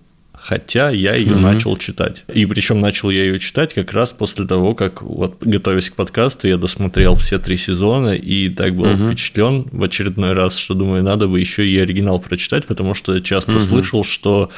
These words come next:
Speaker 1: оригинальная новелла, как это часто бывает, лучше, чем её последующая экранизация. Потом тебе, может, расскажу, когда дочитаю.
Speaker 2: Слушай, я тоже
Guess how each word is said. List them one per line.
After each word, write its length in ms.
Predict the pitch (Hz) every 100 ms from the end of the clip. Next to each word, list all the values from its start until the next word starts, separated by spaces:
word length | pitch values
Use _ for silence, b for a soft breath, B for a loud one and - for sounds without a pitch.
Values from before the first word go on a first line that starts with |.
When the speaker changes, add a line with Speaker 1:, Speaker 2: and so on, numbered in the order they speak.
| B B B
Speaker 1:
оригинальная 600 | 98 95 98 95 92 90
новелла, 500 | 85 87 135 147 107
как 180 | - 90
это 140 | -
часто 380 | - 92 90 92
бывает, 440 | 90 92 120 117
лучше, 420 | 95 95 113 - 95
чем 600 | - - 98 92 90 80
её 640 | 78 92 90 90 98 95 90 -
последующая 560 | 92 101 92 90 -
экранизация. 800 | 90 - 92 92 90 - - - - _
Потом 300 | 107 107 120
тебе, 220 | 113 95
может, 300 | 101 95 -
расскажу, 580 | 90 95 95 - 98 92
когда 220 | 90 82
дочитаю. 580 | 90 85 - - 69 92 -
Speaker 2:
Слушай, 420 | - 131 - 107
я 120 | 107
тоже 540 | 110 131 107 101 95